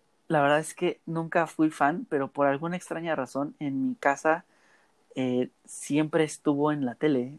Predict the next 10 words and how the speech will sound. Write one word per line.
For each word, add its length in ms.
O 60
sea, 420
como 200
que 260
estaba 260
en 80
la 60
tele 220
mucho 280
tiempo. 380